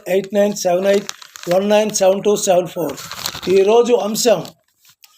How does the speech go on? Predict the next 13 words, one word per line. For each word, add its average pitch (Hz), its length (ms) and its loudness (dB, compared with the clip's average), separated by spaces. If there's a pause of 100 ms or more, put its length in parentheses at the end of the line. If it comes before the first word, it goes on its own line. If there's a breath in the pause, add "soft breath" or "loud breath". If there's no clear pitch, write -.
(300 soft breath)
పాదశుద్ధి 247 640 0
కార్యక్రమం 220 880 2
అనే - 20 0
అంశంపై 196 680 -2 (520 soft breath)
మనం 196 200 2
సువార్త, 214 500 2 (760 loud breath)
ఆ, 185 180 2
ప్రకటించదలిచాను. 185 1080 0 (420 soft breath)
ఎవరి 240 280 2
మనోభావాలను 214 920 2
దెబ్బతింటే 190 680 0 (380 loud breath)
యేసు 214 360 0
నామమున 190 600 2